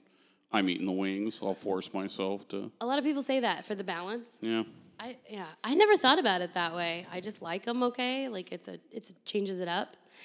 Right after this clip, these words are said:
Speaker 2: and it's an excuse to get more ranch or blue che-, I eat blue cheese, but, um, I'm afraid to say that now, but
Speaker 1: Mm-hmm.
Speaker 2: It's an excuse to kinda get more dip.
Speaker 1: Yeah, I learned that, uh,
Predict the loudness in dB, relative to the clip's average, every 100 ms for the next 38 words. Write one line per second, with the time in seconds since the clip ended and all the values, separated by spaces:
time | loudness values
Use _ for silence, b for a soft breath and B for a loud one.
0 | B B 0 2 2 -2 -6 -2 -2 -2
1 | -4 -6 -6 -6 -6 -6 -6 -6 -10 -8
2 | -8 -6 -10 -4 -2 -2 -6 -10 -10 -8
3 | -10 -6 -6 -6 -8 -10 -8 -8 -8 -6
4 | -8 -8 -8 -8 -6 -8 -6 -8 -10 B
5 | B B B 0 0 0 -2 -4 -4 -4
6 | -4 -6 -6 -8 -10 -14 -14 -14 -18 -14
7 | -6 -4 4 4 4 2 2 2 2 2
8 | 0 0 -2 -2 -2 -6